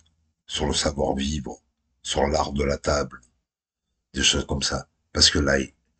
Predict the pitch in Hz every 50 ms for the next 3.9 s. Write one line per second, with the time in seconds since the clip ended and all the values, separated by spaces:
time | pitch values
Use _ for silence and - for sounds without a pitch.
0 | _ _ _ _ _ _ _ _ _ _ _ _ - - - - - - - -
1 | - 104 85 80 78 69 69 78 85 90 85 80 69 65 65 - _ - - 71
2 | - - - - - - - - - - - - - - 85 82 82 - - 85
3 | 85 80 82 82 - - 85 78 82 76 76 85 85 80 78 73 69